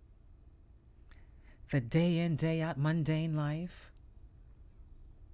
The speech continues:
You know, no change, no growth, no nothing, the same thing. This is the, uh, way of the apathetic.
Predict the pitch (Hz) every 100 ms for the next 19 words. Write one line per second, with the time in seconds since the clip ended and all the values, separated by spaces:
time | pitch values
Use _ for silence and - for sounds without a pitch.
0 | - - - - - - - 160 151 143
1 | 156 160 - - - - - - - -
2 | - - - 147 180 - 180 165 160 160
3 | - - - - - - - - - -
4 | - - - 170 160 156 151 143 - -
5 | 165 170 151 - 147 143 - 160 170 -
6 | 151 147 147 - - - - - - -
7 | - - - - - - - - - -
8 | - - - - - - - - - -
9 | - - - - - - 131 262 - -
10 | 240 220 202 196 175 170 147 160 160 147
11 | 156 151 143 160 147 131